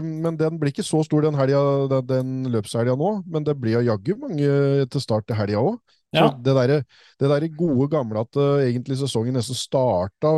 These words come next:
Speaker 1: etter landsfinaler og sånt, at det var da liksom de store mengdene med folk kom ut på høstparten. Sånn var
Speaker 2: Ja.
Speaker 1: det jo tidligere.
Speaker 2: Var det det?
Speaker 1: Og det er, eh, ja,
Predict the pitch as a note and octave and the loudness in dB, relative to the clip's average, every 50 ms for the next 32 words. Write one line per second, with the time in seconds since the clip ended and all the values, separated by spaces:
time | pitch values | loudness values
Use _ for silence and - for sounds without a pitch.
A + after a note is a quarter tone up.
0 | D3+ D3 B2 - - C3 B2+ A#2+ A#2+ G#2 G2+ F#2+ - A#2+ A#2+ A#2 B2 C3+ C#3 C3+ | 2 0 0 -2 -2 -4 -2 0 -2 -4 -4 -4 -4 -2 0 0 2 0 0 0
1 | C3 E3+ F3 D#3+ D3 C3+ B2+ - B2 B2 A#2 G#2 F#2+ F2 F2+ G2+ B2+ C3+ A#2 G#2+ | -2 -4 -2 -2 -4 -4 -2 0 0 0 0 -2 -4 -2 0 0 -2 -2 -4 -6
2 | A#2 A#2 A#2+ A#2 - - C3 A2+ G#2 G#2+ B2 C3 C3 B2+ A#2+ G#2 F#2+ F2+ E2+ F2+ | -4 -2 -2 -4 -2 0 0 0 0 0 0 0 0 0 -2 -4 -6 -8 -12 -10
3 | G2 G#2 A#2 C3+ B2 - B2+ B2+ - - B2+ C3+ D#3 D#3 C#3+ - _ B2 B2 A2+ | -8 -2 -2 -2 0 0 -2 -2 0 -2 -2 -2 0 -2 -4 -2 _ 0 0 0
4 | - - G#2+ G#2 - - A3 G#3 D3 D#3+ D#3+ A2+ F2 E2+ F2+ F#2+ G#2+ A2 D3 D#3 | 0 -2 -4 -4 -2 -6 -4 -2 -2 -2 0 -2 -2 0 2 2 2 2 0 0
5 | - C#3+ A#2 G2+ G2+ A2+ C#3+ D3+ - - _ _ _ _ E3 D3 C3+ C#3+ D3 D3+ | 0 0 0 2 2 2 2 0 0 -4 _ _ _ _ 0 0 0 0 0 2
6 | D#3 A3+ D4+ A#3+ C3+ E3+ E3+ C#3 D3+ D#3+ D#3+ D#3 D#3 D#3 E3 E3 E2+ - F#2 D2+ | 2 2 2 2 2 2 2 2 0 0 -2 -4 -6 -6 -8 -8 -6 -8 -6 -4